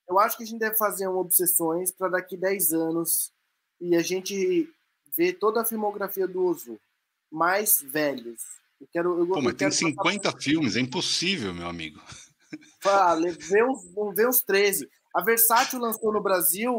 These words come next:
Speaker 1: uns filmes, um conjunto de três D V Ds com dezessete ou treze filmes dele, entendeu? Então tem aí,
Speaker 2: Pô,
Speaker 1: tem que
Speaker 2: irado,
Speaker 1: ver.
Speaker 2: irado. Não, ótimo. Então a gente,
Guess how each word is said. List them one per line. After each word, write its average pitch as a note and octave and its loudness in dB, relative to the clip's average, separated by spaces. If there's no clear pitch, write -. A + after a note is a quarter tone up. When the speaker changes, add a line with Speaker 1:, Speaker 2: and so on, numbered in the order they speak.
Speaker 1:
uns F#3 0
filmes, G#3 -2
um D3 -16
conjunto F#3 -6
de E3+ -12
três G3 -2
D G#3+ 0
V G#3 2
Ds F3 2
com F#3+ -6
dezessete F3+ -2
ou D#3 -4
treze E3+ -2
filmes F3 -6
dele, B2+ -6
entendeu? C3+ -8
Então G3 -4
tem F3 2
aí, C#3 0
Speaker 2:
Pô, B2 0
Speaker 1:
tem F#2+ 0
que G2+ -2
Speaker 2:
irado, F#2+ -2
Speaker 1:
ver. E2+ -18
Speaker 2:
irado. F2 -10
Não, A2+ -8
ótimo. - -6
Então B2 -4
a D3 0
gente, - -6